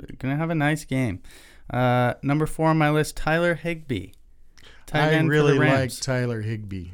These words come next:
Speaker 1: He's a good guy.
Speaker 2: He is a good guy. Well, I don't know about him personally, but he's a damn good player. I know
Speaker 1: I
Speaker 2: that.
Speaker 1: do. I, we're buddies, but
Speaker 2: Are you?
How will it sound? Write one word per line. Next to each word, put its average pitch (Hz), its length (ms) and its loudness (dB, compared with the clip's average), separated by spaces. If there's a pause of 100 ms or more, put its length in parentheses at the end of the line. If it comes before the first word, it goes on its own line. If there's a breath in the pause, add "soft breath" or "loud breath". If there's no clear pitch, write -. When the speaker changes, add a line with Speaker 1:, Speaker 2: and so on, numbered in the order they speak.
Speaker 1:
He's 160 160 -6
a 185 40 -4
good 175 320 -4
guy. 117 400 0
Speaker 2:
He 120 200 -2
is 143 220 0
a 135 60 0
good 120 280 -2
guy. 127 100 -2
Well, 135 220 2
I 170 120 2
don't 202 140 -2
know 180 180 -2
about 143 200 2
him 101 100 0
personally, 135 440 -2
but 104 120 -2
he's 104 160 -6
a 101 40 -6
damn 131 280 -4
good 127 160 -4
player. 123 320 -2
I 92 60 -8
know 110 160 -4
Speaker 1:
I 131 60 -2
Speaker 2:
that. 127 300 -4
Speaker 1:
do. - 60 -18 (180)
I, 123 240 -8
we're 127 200 -8
buddies, 95 400 -8
but 107 240 -2
Speaker 2:
Are 120 80 0
you? 139 160 0